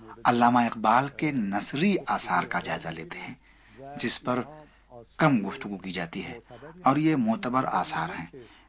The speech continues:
لیکن چونکہ ان کے اشعار زیادہ معروف ہیں، اس لیے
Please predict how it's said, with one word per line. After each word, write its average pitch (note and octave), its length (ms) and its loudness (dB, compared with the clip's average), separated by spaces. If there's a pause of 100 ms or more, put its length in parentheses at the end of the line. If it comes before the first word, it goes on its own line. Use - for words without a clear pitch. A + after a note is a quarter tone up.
لیکن C3+ 420 2
چونکہ D#3 400 0 (380)
ان C#3+ 140 2
کے D#3 200 -2
اشعار A#2+ 560 0
زیادہ G2+ 380 0
معروف G2+ 460 -2
ہیں، C#3+ 80 0 (400)
اس - 200 -4
لیے D3+ 280 2